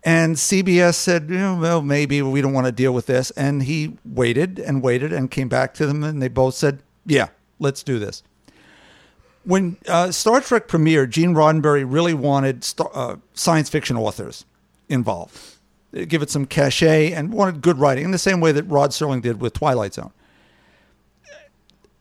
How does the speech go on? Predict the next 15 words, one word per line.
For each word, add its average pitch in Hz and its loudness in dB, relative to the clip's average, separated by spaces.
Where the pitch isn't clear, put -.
City 254 0
on 240 2
the 190 6
Edge 185 4
of 185 -2
Forever, 156 4
if, 143 -6
and 139 -4
no 151 0
one's 175 0
seen 170 0
the, 143 -2
the - -10
aired 147 4
episode, 131 -2